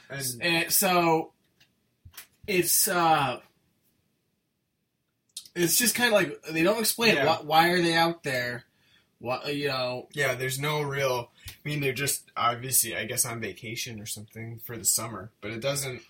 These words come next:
Speaker 2: Well, like, it doesn't make sense, like, oh, you,
Speaker 1: No.
Speaker 2: oh, I just decided we're gonna rent, like, this old f-, beat-up house where a man's wife died and guy had a stroke. That wasn't in the pamphlet of the renting of the place.
Speaker 1: <laughs> I guess not.
Speaker 2: I mean,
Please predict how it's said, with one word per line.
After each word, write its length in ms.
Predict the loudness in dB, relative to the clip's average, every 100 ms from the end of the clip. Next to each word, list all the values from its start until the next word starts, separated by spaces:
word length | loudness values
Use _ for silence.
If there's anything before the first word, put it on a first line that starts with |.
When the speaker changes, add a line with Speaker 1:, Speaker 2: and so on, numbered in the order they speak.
| _
Speaker 2:
Well, 160 | 4 8
like, 140 | 8
it 280 | 6 -8 -12
doesn't 360 | -2 -2 0 2
make 200 | 2 2
sense, 320 | 2 2 0
like, 120 | 0
oh, 160 | 0 0
you, 140 | 0 -2
Speaker 1:
No. 80 | 6
Speaker 2:
oh, 60 |
I 140 | 8 8
just 160 | 6 4
decided 500 | 4 6 6 6 0
we're 120 | 0
gonna 140 | 0
rent, 280 | 0 0 -2 -4
like, 240 | -4 -2
this 200 | 0 0
old 420 | 2 2 2 -2 _ _
f-, 320 | -10 -8 -10 -16 -18 -18 -18 _ _
beat-up 400 | -2 2 2 2
house 380 | 4 6 6 2
where 120 | -2 -2
a 60 |
man's 280 | 0 0 0
wife 300 | 0 0 -2
died 460 | -2 0 2 0 -2
and 240 | -6 -10
guy 260 | -6 -2 -2
had 200 | -2 -2
a 60 |
stroke. 720 | -2 -2 0 0 0 -2 -10 -20 -20 -10
That 180 | -2 2
wasn't 240 | 2 0 -2
in 100 | -4
the 80 |
pamphlet 540 | -2 0 0 0 -2 -2
of 100 | -4
the 80 | -4
renting 380 | -4 -4 -4 -2
of 100 | -4
the 80 |
place. 640 | -6 -4 -2 -2 -4 -6 -12 -20 _ _ _ -20
Speaker 1:
<laughs> 540 | _ _ _ _ _ -12
I 60 |
guess 280 | -10 -8 -10
not. 220 | -10 -10
Speaker 2:
I 80 | -8
mean, 440 | -8 -6 -6 -8